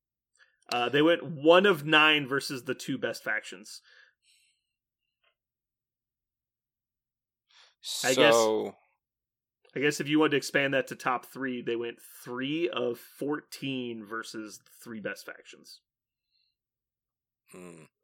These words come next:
Speaker 1: Was this like a, a tournament where, like, if you lost, you got put into the losers bracket?
Speaker 2: Um, you know, I don't know that. I, I, I
Speaker 1: I
Speaker 2: don't
Speaker 1: would
Speaker 2: know.
Speaker 1: assume it was just, like, pre-scheduled games all the way through.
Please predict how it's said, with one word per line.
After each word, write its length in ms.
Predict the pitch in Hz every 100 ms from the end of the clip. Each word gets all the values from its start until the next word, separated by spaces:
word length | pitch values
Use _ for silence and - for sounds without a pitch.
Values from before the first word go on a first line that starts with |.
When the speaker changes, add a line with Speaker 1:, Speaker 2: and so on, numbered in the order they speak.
| _ _ _ _ _ _ _ _ _ _ _ _ _ _ _ _ _ _ _ _ _ _ _ _ _ _ _ _ _ _ _ _ _ _ _ _ _ _ _ _ _ -
Speaker 1:
Was 180 | 143 147
this 240 | 262 -
like 180 | 254 -
a, 300 | 196 139 117 -
a 80 | 113
tournament 580 | - - 160 214 247 165
where, 220 | 131 127
like, 240 | 123 117
if 240 | 101 120 135
you 180 | 123
lost, 420 | 113 120 135 - 127
you 100 | 120
got 200 | 123 -
put 140 | 123
into 140 | 117
the 80 | 107
losers 400 | 104 117 151 156
bracket? 380 | - 160 - 233 _ - - - _ _ _
Speaker 2:
Um, 580 | 123 131 131 131 131 123 _ -
you 120 | 117
know, 160 | 135
I 140 | 110 95
don't 300 | 107 104 76
know 160 | 120
that. 300 | 127 73 65 -
I, 140 | 80 85 - -
I, 60 | 85 78 - _ _ _ -
I 80 | -
Speaker 1:
I 20 |
Speaker 2:
don't 120 | 143
Speaker 1:
would 100 | 185
Speaker 2:
know. 60 | 180
Speaker 1:
assume 300 | - 185 202
it 60 | 165
was 180 | 139
just, 200 | 156 156
like, 220 | 165 139 -
pre-scheduled 720 | 151 139 - 127 113 113 104
games 280 | 123 107
all 100 | 104
the 60 | 101
way 120 | 98
through. 340 | - 113 101